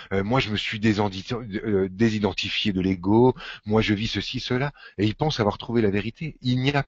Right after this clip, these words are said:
pas de vérité. S'il y avait une vérité, il y a longtemps que des maîtres véritables qui ont traversé, tels des avatars, euh, nos fréquences,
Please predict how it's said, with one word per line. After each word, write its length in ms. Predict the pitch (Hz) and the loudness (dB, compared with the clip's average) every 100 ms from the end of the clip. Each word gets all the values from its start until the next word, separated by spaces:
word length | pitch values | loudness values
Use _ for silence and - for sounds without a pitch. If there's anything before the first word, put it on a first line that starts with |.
| _ | _
pas 200 | 185 202 131 | -8 -8 -6
de 80 | 101 | -8
vérité. 480 | 85 82 - - - _ - - - | -6 -10 -12 -18 -20 _ -16 -16 -12
S'il 180 | - 165 | 2 6
y 20 | |
avait 140 | 120 | 6
une 100 | 110 | 4
vérité, 520 | 98 101 101 - 98 - _ | 4 2 0 -4 -8 -10 _
il 60 | 95 | -2
y 40 | 101 | 4
a 40 | |
longtemps 380 | 113 123 - 131 | 4 4 2 0
que 160 | - | 0
des 220 | 82 85 92 | -6 -4 0
maîtres 440 | 104 107 - - | 4 4 4 -2
véritables 840 | 87 98 98 95 120 123 95 78 - _ - | 0 0 0 0 2 4 2 -4 -8 _ -6
qui 180 | - | 0
ont 100 | 147 | 0
traversé, 800 | 175 - 131 123 - - 139 120 - - - _ _ - | 2 2 2 0 -2 -4 -2 -2 -8 -20 -20 _ _ 2
tels 180 | 120 107 | 2 4
des 220 | 101 92 | 2 4
avatars, 560 | 98 98 104 101 85 | 2 2 2 2 2
euh, 40 | 85 | 0
nos 140 | 90 | 0
fréquences, 560 | - - - 107 101 | -2 -4 -2 -2 -4